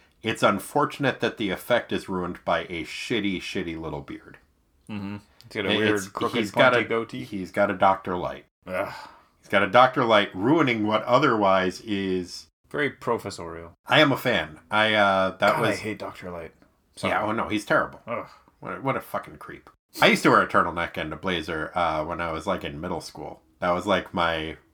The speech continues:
Speaker 1: like, slightly dressed up go-to. There's a bunch of pictures of me at, like, family reunions and stuff where, like, my cousins are wearing suits and I'm wearing a turtleneck and a blazer.
Speaker 2: I thought you had a vest.
Speaker 1: That was later on.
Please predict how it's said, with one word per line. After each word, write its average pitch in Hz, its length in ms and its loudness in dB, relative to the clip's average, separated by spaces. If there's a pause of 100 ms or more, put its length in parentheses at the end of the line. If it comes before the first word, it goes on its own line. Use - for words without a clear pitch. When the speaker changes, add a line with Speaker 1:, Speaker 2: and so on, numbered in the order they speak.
Speaker 1:
like, 80 340 -2
slightly 92 540 -4
dressed 87 400 -2
up 82 180 -4
go-to. 82 420 -6
There's 78 220 -8
a 92 60 -10
bunch 92 240 -2
of 87 60 -8
pictures 87 420 -8
of 80 100 -10
me 85 140 -8
at, 78 100 -6
like, 80 220 -6
family 82 340 -8
reunions 82 560 -8
and 85 160 -12
stuff - 320 -4
where, 78 100 -6
like, 78 240 -8 (280)
my 85 100 -4
cousins 82 400 -8
are 80 80 -4
wearing 85 260 -4
suits 92 400 -10
and 80 120 -10
I'm 78 100 -12
wearing 80 240 -10
a 82 60 -10
turtleneck 87 520 -8
and 80 120 -8
a 82 40 -12
blazer. 87 520 -12 (140)
Speaker 2:
I - 40 -14
thought 233 220 -8
you 233 80 -10
had 214 100 -6
a 135 80 -2
vest. 107 540 -8 (840)
Speaker 1:
That 107 160 6
was 104 160 0
later 85 300 0
on. 71 160 -8